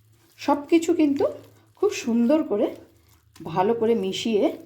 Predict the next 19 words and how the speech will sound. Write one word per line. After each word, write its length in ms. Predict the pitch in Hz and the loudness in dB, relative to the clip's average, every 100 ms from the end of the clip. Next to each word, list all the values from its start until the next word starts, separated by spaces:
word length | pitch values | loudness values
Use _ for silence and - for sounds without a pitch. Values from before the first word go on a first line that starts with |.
| - 185 | -18 -8
মেখে 340 | 208 208 262 | -8 -2 0
নিয়ে 200 | 226 226 - - - - - | 0 0 -4 -8 -20 -20 -4
রেখে 220 | 170 - 285 | -2 2 2
দিতে 240 | 294 196 | 2 0
হবে 280 | - 175 277 539 - - _ - _ _ _ | -4 -2 -2 -2 -6 -20 _ -20 _ _ _
তিন 180 | 269 202 | -6 -4
চার 160 | 160 156 | -4 -4
মিনিটের 380 | 143 139 - - | -4 -4 -4 -8
মতন। 280 | 80 - - - _ _ _ - | -10 -14 -16 -16 _ _ _ -10
ঢাকা 260 | 170 156 151 | -6 -4 0
দিয়ে 200 | - 440 | 0 2
রেখে 220 | 269 147 | 0 -2
দেব। 160 | 95 - - - - _ _ _ _ _ _ _ _ _ _ _ _ _ _ _ _ _ _ - | -8 -10 -16 -20 -20 _ _ _ _ _ _ _ _ _ _ _ _ _ _ _ _ _ _ -8
এখন 240 | 233 339 339 | -6 -2 2
আমি 220 | 269 254 - - - _ _ - | 2 2 -2 -8 -20 _ _ -18
গরম 420 | 180 196 226 285 | -2 0 2 4
এই 140 | 277 277 | 4 4
প্যানের 340 | 285 - 262 262 | 0 -2 2 4
মধ্যে 340 | 269 262 214 | 4 2 -4